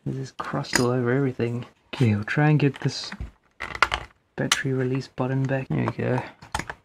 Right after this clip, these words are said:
And there's little notches for these wires to go through. Now, does this have to go down any further? Probably does. I'm gonna have to find a way of cleaning up all this stuff that got messed up severely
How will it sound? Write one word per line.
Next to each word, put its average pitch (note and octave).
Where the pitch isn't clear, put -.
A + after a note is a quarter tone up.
And B2+
there's B2+
little D3
notches C#3+
for C#3
these C#3
wires C#3
to -
go C3+
through. E3
Now, B2+
does B2
this D#3+
have D3+
to -
go C3+
down B2
any B2+
further? A#2
Probably D#3+
does. B2+
I'm C3+
gonna C#3+
have D3+
to D3
find C#3
a C3+
way C3+
of B2+
cleaning C3+
up B2+
all C3
this C3+
stuff -
that C#3+
got C#3+
messed C3+
up C#3+
severely C#3